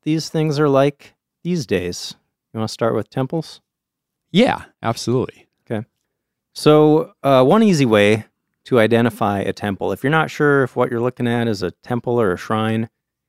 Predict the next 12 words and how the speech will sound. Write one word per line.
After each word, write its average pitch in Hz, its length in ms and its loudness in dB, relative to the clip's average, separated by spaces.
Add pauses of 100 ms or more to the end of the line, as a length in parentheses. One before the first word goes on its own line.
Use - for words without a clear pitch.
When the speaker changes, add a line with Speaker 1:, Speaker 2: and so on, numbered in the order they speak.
(200)
Speaker 1:
a 101 100 -6
lot 131 140 2
of 165 80 -2
times 160 220 -2
you 151 60 -4
can 131 120 -4
tell 135 180 -2
by 123 140 2
the 104 80 -2
name. 95 460 -2 (800)
Temple 135 280 -2
names 127 560 2